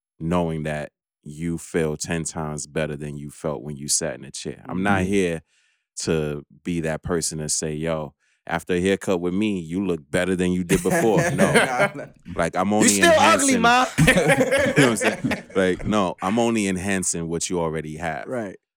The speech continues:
Speaker 1: So I'm a s-, stone cold believer on, if somebody says, "Yo, I'm not gonna come get a cut today," that's fine.
Speaker 4: Mm.
Speaker 1: You look great. You know what I'm saying? With your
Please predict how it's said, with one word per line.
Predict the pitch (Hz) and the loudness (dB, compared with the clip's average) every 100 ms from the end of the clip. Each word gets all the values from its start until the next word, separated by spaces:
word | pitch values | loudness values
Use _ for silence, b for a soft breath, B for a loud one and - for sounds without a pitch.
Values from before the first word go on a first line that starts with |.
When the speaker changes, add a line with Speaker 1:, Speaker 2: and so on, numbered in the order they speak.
| _ | _
Speaker 1:
So | - 90 80 76 | -4 -2 0 -2
I'm | 76 87 | -4 -2
a | 85 | -4
s-, | 82 - - _ _ - | -4 -6 -8 _ _ -16
stone | - 90 90 | -6 -2 -2
cold | 87 92 82 | 0 0 0
believer | 76 78 87 78 78 | -2 -4 -4 -6 -6
on, | 76 76 | -8 -8
if | 78 76 - _ _ | -8 -10 -18 _ _
somebody | - 92 92 90 | -8 -2 0 0
says, | - 90 82 | -2 -4 -6
"Yo, | 98 | -8
I'm | 117 | -8
not | 127 | -10
gonna | 117 110 | -8 -6
come | - 101 | -4 -4
get | 98 87 | -2 -4
a | |
cut | 85 98 92 | -4 -6 -6
today," | 82 78 73 | -6 -8 -8
that's | - 92 | -10 -8
fine. | - 113 80 71 _ _ - | -4 -4 -4 -10 _ _ -12
Speaker 4:
Mm. | 120 | -8
Speaker 1:
You | 87 92 | -2 0
look | 87 101 76 | 2 2 2
great. | 73 92 101 - _ _ _ _ _ | 0 2 2 -2 _ _ _ _ _
You | - | -4
know | 87 | -2
what | |
I'm | 87 - | -2 -2
saying? | 90 90 87 82 _ _ 69 | -4 -2 -4 -8 _ _ -8
With | 87 - | -4 -2
your | 85 | -2